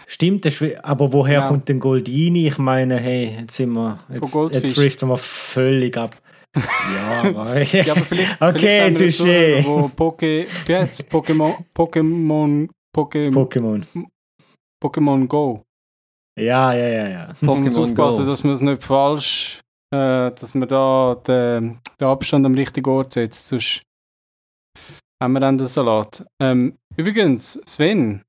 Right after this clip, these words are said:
Speaker 3: Ja.
Speaker 2: ich habe jetzt gerade gesehen, dass es, dass wir, wo wir vorher besprochen haben, wegen der Halbformatkamera.
Speaker 3: Ja, ja.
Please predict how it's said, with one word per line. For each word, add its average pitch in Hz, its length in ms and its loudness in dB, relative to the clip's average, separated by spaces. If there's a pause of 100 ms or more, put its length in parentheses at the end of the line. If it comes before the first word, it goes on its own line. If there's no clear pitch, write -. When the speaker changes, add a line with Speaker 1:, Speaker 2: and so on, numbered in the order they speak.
(120)
Speaker 3:
Ja. 117 360 4
Speaker 2:
ich 92 60 0
habe 143 120 2
jetzt 139 160 -6
gerade 175 240 2
gesehen, 143 500 0 (880)
dass 139 140 -2
es, 147 240 -4
dass 143 140 -4
wir, 156 300 2
wo 151 160 0
wir 139 80 0
vorher 175 240 0
besprochen 151 500 -2
haben, 123 100 2
wegen 120 240 -6
der 123 260 0
Halbformatkamera. 147 1800 0
Speaker 3:
Ja, 151 360 2 (260)
ja. 127 360 0